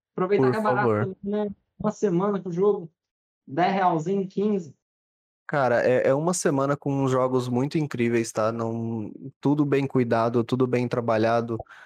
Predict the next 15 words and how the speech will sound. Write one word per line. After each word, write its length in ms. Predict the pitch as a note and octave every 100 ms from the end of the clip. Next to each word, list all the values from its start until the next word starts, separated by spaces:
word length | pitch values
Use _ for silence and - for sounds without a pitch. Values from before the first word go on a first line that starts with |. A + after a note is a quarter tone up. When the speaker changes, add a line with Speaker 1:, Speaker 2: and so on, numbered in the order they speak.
| -
Speaker 2:
é, 400 | - B2 A#2+ A#2 A2+
com 220 | - C3+
os 120 | B2+
manuais. 640 | C3 B2 A#2+ B2 C3 C3
Se 520 | - - C3 C3 C3 -
qualquer 280 | C#3 C3 C#3+
dúvida 260 | C#3 D3 D3
que 60 |
você 80 | C#3+
tiver 280 | - C#3 C#3
com, 300 | C#3 C3+ B2+
com 420 | - C3+ B2+ B2+
questão 360 | B2 B2+ - C3+
do 100 | C3+
jogo, 460 | B2 C#3 D3 B2+